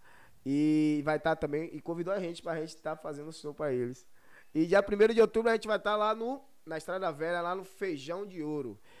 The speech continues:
E antes disso a gente tem algumas coisas ainda pra fechar, mas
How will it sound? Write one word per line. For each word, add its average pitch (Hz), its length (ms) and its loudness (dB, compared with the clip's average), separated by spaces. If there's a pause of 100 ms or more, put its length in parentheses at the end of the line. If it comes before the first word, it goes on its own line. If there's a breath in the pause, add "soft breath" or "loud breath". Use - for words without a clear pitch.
(180 loud breath)
E 208 80 -2
antes 262 360 -2
disso 226 240 -10
a 233 40 -12
gente - 260 -14
tem 208 120 -8
algumas 214 640 -10
coisas 170 280 -6
ainda 165 140 -2
pra 165 160 -4
fechar, 165 460 -2
mas 170 320 -2